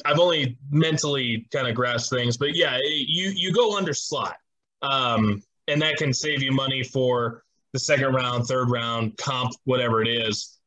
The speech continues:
Um, for the Pirates, they don't have a comp pick, so their next pick, I think, is thirty-nine, forty-ish range. So, I, I mean, the, the talent's gonna fall off. So if you, uh, to me personally,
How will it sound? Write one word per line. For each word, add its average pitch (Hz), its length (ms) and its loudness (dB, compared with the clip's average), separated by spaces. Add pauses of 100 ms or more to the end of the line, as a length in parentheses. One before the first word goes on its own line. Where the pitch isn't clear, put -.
(100)
Um, 110 480 -2
for 190 100 2
the 190 140 4
Pirates, 208 560 0
they 165 140 2
don't 185 220 -2
have 175 180 -2
a 135 60 -2
comp 165 440 -6
pick, 117 240 -2
so 139 140 -4
their 151 140 0
next 190 320 -4
pick, 185 180 -4
I 135 140 -2
think, 196 360 -4
is - 360 -4 (480)
thirty-nine, 175 800 2
forty-ish 185 1080 0
range. 175 560 -2 (420)
So, 190 360 2
I, 175 380 -6
I - 20 0
mean, 208 200 2
the, 190 100 0
the 190 160 -2
talent's 240 360 -2
gonna 190 160 -4
fall 165 320 0
off. 151 240 0
So 147 140 -2
if 143 100 -2
you, 190 260 0 (340)
uh, 185 100 -2
to 190 120 -2
me 214 520 0
personally, 143 800 -2